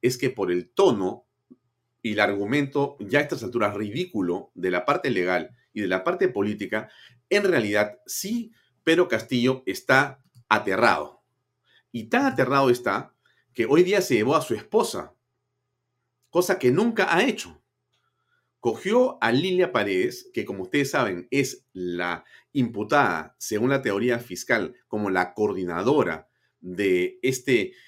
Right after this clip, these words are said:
eh, grupo criminal que opera en Palacio para favorecerse con obras, se la llevó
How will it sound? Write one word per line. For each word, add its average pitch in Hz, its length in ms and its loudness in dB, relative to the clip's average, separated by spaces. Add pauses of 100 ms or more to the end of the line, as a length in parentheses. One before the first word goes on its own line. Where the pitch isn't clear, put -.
(160)
eh, 92 240 2
grupo 123 540 2
criminal 120 760 0
que - 80 -4
opera 120 300 0
en 123 140 -2
Palacio 98 480 -2
para 90 180 -4
favorecerse 90 520 -4
con 98 200 -4
obras, 92 320 -6
se 127 100 0
la 110 140 2
llevó 156 400 0